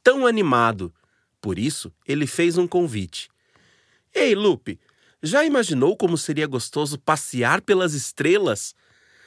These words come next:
Passar bem pertinho delas e dar um nome para cada uma? Aquela ali grandona eu chamaria de Bling Blong." Lupe riu com o nome engraçado que o Júnior daria para a estrela.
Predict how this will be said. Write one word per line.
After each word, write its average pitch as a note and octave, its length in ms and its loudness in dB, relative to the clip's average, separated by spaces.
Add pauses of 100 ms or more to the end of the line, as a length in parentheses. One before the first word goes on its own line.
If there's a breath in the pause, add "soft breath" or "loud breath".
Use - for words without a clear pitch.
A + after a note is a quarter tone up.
(260 soft breath)
Passar F3 440 2
bem D#3 440 -2
pertinho G3 640 0
delas E3 560 0 (300 loud breath)
e G3 100 -2
dar A3+ 240 4
um G#3+ 100 2
nome G#3 360 2
para F#3 280 2
cada A#3 440 2
uma? F#3+ 420 0 (520)
Aquela C#3+ 400 2
ali A#2 260 0
grandona A2+ 640 0 (300 loud breath)
eu G3 140 2
chamaria F3 580 0
de C3+ 160 -4
Bling C4 380 0
Blong." G#2 480 0 (640 loud breath)
Lupe G3 380 0
riu D#3+ 320 2
com D3+ 180 -2
o C#3+ 60 0
nome D3+ 240 0
engraçado E3 760 0
que C#3 120 -4
o B2 40 0
Júnior B2+ 300 0
daria A#2+ 380 0
para A#2+ 180 -2
a - 20 -2
estrela. G2+ 560 -4